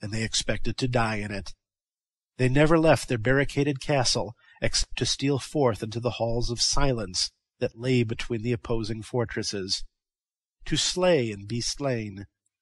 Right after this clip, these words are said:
Sometimes the raiders returned with frantic captives,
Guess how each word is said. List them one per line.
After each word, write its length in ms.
Sometimes 600
the 100
raiders 440
returned 400
with 140
frantic 480
captives, 720